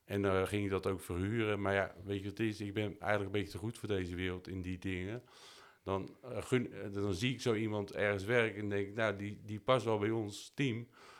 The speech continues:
Laat ik hem eerst komen werken." En dan ga ik hem enthousiast maken dat hij voor zichzelf moet beginnen. Dan zoek ik plekkers voor hem, vraag ik het aan. En uiteindelijk zet ik niks op papier. En, eh, ja,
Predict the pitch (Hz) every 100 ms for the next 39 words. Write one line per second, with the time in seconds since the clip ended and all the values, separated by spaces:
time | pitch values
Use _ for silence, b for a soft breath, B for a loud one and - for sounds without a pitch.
0 | B 107 104 101 123 117 - - 104 104
1 | 131 117 101 101 107 110 85 107 95 117
2 | 123 113 107 98 101 101 95 101 87 135
3 | 127 117 95 90 92 92 113 - B B
4 | B B B 90 90 113 - 135 135 113
5 | - 101 98 104 110 107 101 107 - 101
6 | 98 98 80 - 107 76 - 107 104 113
7 | 107 107 - 113 101 113 110 107 - -
8 | 143 110 110 110 - 101 101 - _ _
9 | 104 101 98 98 92 95 98 98 95 98
10 | 104 104